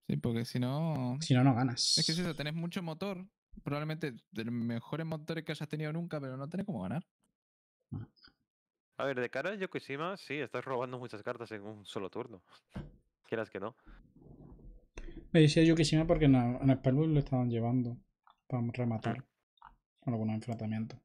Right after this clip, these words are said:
Speaker 2: No se roba mucho la carta. Eso sí es verdad.
Speaker 1: Quizás tengas que ganar con Spellbook con Yukishima <laughs> también.
Speaker 2: Pues puede ser.
Speaker 1: Tipo, robas todo
Speaker 3: Oh,
Speaker 1: y
Speaker 2: Te roba el
Speaker 3: espera,
Speaker 2: mazo
Speaker 3: espera.
Speaker 2: entero,
Speaker 1: matas.
Speaker 2: Yukishima, ¿no?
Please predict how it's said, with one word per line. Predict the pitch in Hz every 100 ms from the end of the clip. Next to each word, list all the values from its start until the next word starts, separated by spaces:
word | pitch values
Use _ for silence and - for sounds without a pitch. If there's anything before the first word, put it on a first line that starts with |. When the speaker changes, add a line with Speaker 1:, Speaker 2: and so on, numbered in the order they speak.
| _ _ _ _ - - - - - - _
Speaker 2:
No | 160
se | 147
roba | 123 139
mucho | 127 127
la | 113
carta. | 110 - 123 - - - - - - _ _ _ _ _ - _ - -
Eso | 131
sí | 123
es | 107
verdad. | 101 101 _
Speaker 1:
Quizás | 139 135 147
tengas | 233 208
que | 135
ganar | 123 127
con | 123 117
Spellbook | - 127 120
con | 123 113
Yukishima | 117 - - - - _ _
<laughs> | _ _
también. | 139 139 135 139
Speaker 2:
Pues | - 123
puede | 131 139
ser. | 107 120 110 _ _ _ _ _ _ _ _
Speaker 1:
Tipo, | - 123 117
robas | 117 123 127 _
todo | 139 139 143 190 175
Speaker 3:
Oh, | 156
Speaker 1:
y |
Speaker 2:
Te | 131
roba | 131 139
el | 147
Speaker 3:
espera, |
Speaker 2:
mazo | 147 151
Speaker 3:
espera. | 135 147
Speaker 2:
entero, | 160
Speaker 1:
matas. | 156
Speaker 2:
Yukishima, | 131 120 110 127 110 107
¿no? | 127